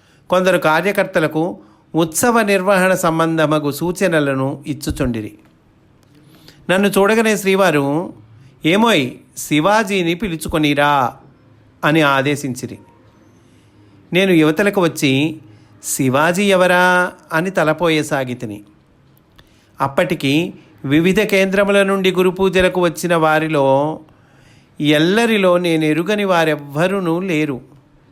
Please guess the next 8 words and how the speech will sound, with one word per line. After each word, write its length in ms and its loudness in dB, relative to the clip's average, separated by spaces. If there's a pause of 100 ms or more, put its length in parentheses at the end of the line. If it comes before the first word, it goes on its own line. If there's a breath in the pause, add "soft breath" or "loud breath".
(720 soft breath)
శివాజీ 540 2
అని 160 0
పేరు 240 0
గల 160 0
వారెవ్వరునూ 800 0
లేరు. 400 0 (1200 soft breath)
నేను 280 2
మరలా 800 2